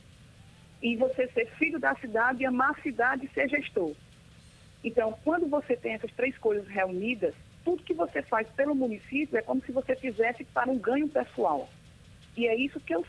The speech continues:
sinto aqui no município de Flores. Então, a, a, as questões que são postas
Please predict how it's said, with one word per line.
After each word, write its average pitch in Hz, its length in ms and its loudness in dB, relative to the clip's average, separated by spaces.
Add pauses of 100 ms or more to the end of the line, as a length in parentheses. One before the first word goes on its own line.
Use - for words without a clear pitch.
sinto 277 260 0
aqui 202 220 -6
no 185 80 -6
município 180 420 -6
de 170 80 -10
Flores. 156 280 -4 (380)
Então, 302 400 -2 (280)
a, 214 80 2
a, 190 720 2
as 185 100 -8
questões 214 420 -2 (100)
que - 120 -20
são 220 120 -2
postas 202 540 0